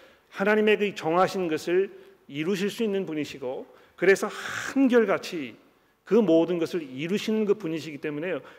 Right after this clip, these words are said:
그의 이름이 변치 않는 것입니다. 그래서 우리가 대대로 하나님의 이름을 기억하는 것입니다. 어, 여기 이제 그 본문에 보시면은, 아, 이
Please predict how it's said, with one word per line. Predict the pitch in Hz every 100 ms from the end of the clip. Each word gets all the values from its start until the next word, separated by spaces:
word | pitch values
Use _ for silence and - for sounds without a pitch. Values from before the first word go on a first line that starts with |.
| -
그의 | - 175
이름이 | 160 143 143
변치 | 143 151 143 -
않는 | 156 143 147
것입니다. | 135 127 98 _ _ _ _ _ _ _ _ _ _ _ _ _ _ _ _ _ _ _ _ _ _ _ _ _ _ -
그래서 | 143 143
우리가 | 131 127 -
대대로 | - - - - 170 139 113 - - _ _ _ _ _
하나님의 | - 175 160 151 131
이름을 | 113 127 120 117 - _ _
기억하는 | - 143 127 120 - - 139 120
것입니다. | 113 - 101 - _ _ _ _ _ _ _ _ _ _ _ _ _ _ _ _ _ _ _ _ _ _ _ _ _ _ _ -
어, | - - 427 494 _ -
여기 | 147 202
이제 | 220
그 |
본문에 | 214 156 160 180
보시면은, | 160 151 165 143 147 180 - - _ _ _ _ _
아, | 123 107
이 | 127